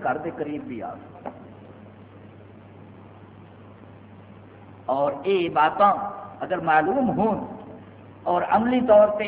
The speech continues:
انہاں چیزاں نو دیکھنا اور پرکھنا ہوئے تے پھر اوتھے نظر آندیاں نے کہ جس ویلے بیت اللہ دی، مکہ مکرمہ دی حدود شروع ہوندی ہے تے سڑکاں مختلف ہو جاندیاں نے۔ کسے سڑک تے لکھیا ہویا ہے مسلماناں دا رستہ اور کسے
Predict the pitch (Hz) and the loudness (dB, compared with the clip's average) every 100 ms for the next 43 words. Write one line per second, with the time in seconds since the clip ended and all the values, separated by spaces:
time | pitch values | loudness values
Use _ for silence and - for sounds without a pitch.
0 | 208 233 220 208 202 202 214 - 202 208 | -6 -4 -2 -4 -4 -4 -4 -2 -2 -2
1 | 226 226 202 196 - 220 214 285 339 240 | 0 4 4 2 2 0 4 8 8 8
2 | 220 233 - - - 214 208 214 214 226 | 4 0 -4 -14 -12 -10 -4 -4 0 0
3 | 226 302 233 233 220 214 220 226 220 214 | 2 2 4 4 4 4 2 -2 -2 -4
4 | - - - - 196 208 208 226 240 220 | -8 -16 -18 -8 -6 -4 -4 -2 0 4
5 | 208 208 220 226 233 - 233 202 196 208 | 2 2 0 4 4 2 -6 -6 -6 -4
6 | 226 220 214 220 220 240 247 220 190 208 | 0 0 0 -2 0 2 2 0 -2 0
7 | 269 247 - 349 392 269 214 277 247 - | -2 -2 0 4 6 4 2 0 0 -2
8 | - - - - - - - - - - | -10 -14 -18 -20 -20 -20 -20 -20 -20 -20
9 | - - 185 185 196 208 226 220 220 - | -20 -14 -10 0 0 2 2 4 2 0
10 | 226 233 180 165 180 175 185 185 190 180 | 0 0 0 0 2 0 0 -2 -2 -4
11 | - - - 226 240 233 226 240 - 226 | -10 -16 -2 2 2 4 2 2 0 0
12 | 226 277 302 233 226 247 220 - - - | 0 6 6 8 6 4 4 -6 -12 -16
13 | - - - - - - - - - - | -18 -20 -20 -20 -20 -20 -20 -20 -20 -20
14 | - - 196 214 196 196 208 240 254 233 | -20 -10 -10 -6 -4 2 4 6 6 6
15 | 226 - 247 226 202 202 214 214 | 4 2 2 4 4 2 -2 -6